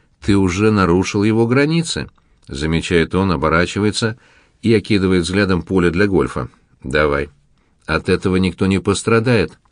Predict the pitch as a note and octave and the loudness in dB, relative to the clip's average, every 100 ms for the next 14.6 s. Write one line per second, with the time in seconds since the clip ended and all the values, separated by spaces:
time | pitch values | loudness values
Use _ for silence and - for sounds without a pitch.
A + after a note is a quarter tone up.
0 | _ _ _ _ _ _ - A2+ F#3 G2+ | _ _ _ _ _ _ -6 -2 0 0
1 | - G#2 F2 E2 F2+ F2+ A2 E3 D#3+ D3 | 0 0 0 0 0 2 2 2 0 -2
2 | C3+ - _ _ _ - C#2+ E2+ G#2 - | -6 -14 _ _ _ -14 -4 0 0 0
3 | F2 D#2+ E2 E2 E2+ E2 - E2 - F2+ | 0 2 0 0 0 -2 -2 -4 -2 -4
4 | - D#2+ F2 F2 E2+ - F2+ F#2+ F2 B1+ | -2 -2 0 2 2 0 0 0 -2 -6
5 | - _ _ _ _ - D#2+ G2+ D#3 A2+ | -14 _ _ _ _ -10 -4 -2 0 0
6 | - A#2+ A#2+ F#2 E2+ E2 F#2+ F#2 A2 A2 | 0 -2 0 0 0 2 2 0 0 -2
7 | A2 C#3 D3 E3 - _ _ _ _ _ | -2 -4 -2 -4 -4 _ _ _ _ _
8 | _ _ _ - G#2+ G2 A#2 D3+ E3+ E3+ | _ _ _ 0 2 2 2 2 2 0
9 | - _ _ _ - G2 C#3+ - D#3+ - | -4 _ _ _ -4 -2 -2 0 -2 0
10 | B2+ A#2+ - B2+ C#3+ C#3 C3 D3 C#3 G2+ | 0 0 0 -2 0 0 0 0 2 2
11 | E2+ E2 D#2+ - _ _ _ - D#2+ F2+ | 2 0 -4 -10 _ _ _ -8 -2 0
12 | F2+ E2 F2+ E2+ E2+ G#2 F2 F2 D#2 F2+ | 0 0 -2 -2 -4 -2 -2 -2 -2 -2
13 | E2+ - G2+ F#2 F#2+ F#2 - F2+ E2+ F2+ | -2 0 0 0 -2 -2 -4 -2 0 2
14 | F2+ A2 C3 B2+ D#2 C2+ | 2 0 -2 -2 -4 -4